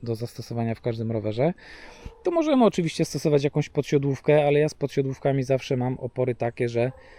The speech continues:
no po prostu będzie się uszkadzała tutaj powłoka sztycy i jest ryzyko uszkodzenia uszczelek, nie? Jak będziemy korzystali z dropera i będziemy dobijali tym montażem torby cały czas do tej uszczelki, no to zawsze tam jakieś ryzyko uszkodzenia jest. Są oczywiście adaptery, przejściówki, osłonki,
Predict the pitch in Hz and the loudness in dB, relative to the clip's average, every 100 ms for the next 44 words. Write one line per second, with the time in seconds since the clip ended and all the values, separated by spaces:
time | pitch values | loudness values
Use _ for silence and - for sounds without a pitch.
0 | - - 339 254 208 170 160 151 - 151 | -16 -10 -8 -6 -6 -2 0 0 0 -2
1 | 143 - 135 131 117 117 - 117 - 117 | -2 -2 2 4 2 0 -2 -2 -4 -2
2 | 117 113 123 135 - - - 120 160 214 | -2 0 -4 -4 -10 -8 -6 -2 0 0
3 | - - - _ - 175 202 196 170 156 | -6 -20 -20 _ -4 -2 -2 -2 -4 0
4 | 160 160 151 151 165 156 147 151 143 147 | 0 2 0 -2 0 0 2 -2 0 0
5 | 135 - - 104 95 131 165 190 156 143 | -2 -2 -2 -2 -2 -6 -4 -4 -4 -4
6 | 147 143 143 131 - 143 117 127 135 - | -4 -4 -6 -4 -4 -4 -4 -2 0 0
7 | 143 139 135 135 135 135 127 127 127 143 | 0 0 -2 -4 -2 -4 -2 -4 0 0
8 | 139 131 135 131 127 135 127 123 - 123 | 0 -2 -2 -2 -2 -2 -2 -4 -4 -6
9 | 120 - 127 127 120 123 127 117 - 127 | -6 -4 -4 -4 -6 -6 -4 -6 -4 -4
10 | 117 127 120 - - - - - - 143 | -2 -4 -4 -8 -20 -20 -20 -20 -8 -4
11 | 165 160 147 139 - 143 139 127 127 127 | -2 -2 -2 -2 -4 -4 -4 -6 -6 -6
12 | 131 127 123 - 123 127 117 127 143 - | -6 -6 -6 -6 -4 -2 -2 -2 -4 -2
13 | 202 214 - 135 - 135 127 131 120 - | 0 0 -2 -8 -2 0 0 0 -4 -2
14 | 156 151 127 - 120 - 170 - - 113 | 0 0 -2 -6 -10 -6 -6 -6 -8 -8
15 | - 156 160 - 135 | -4 -2 -2 -2 -6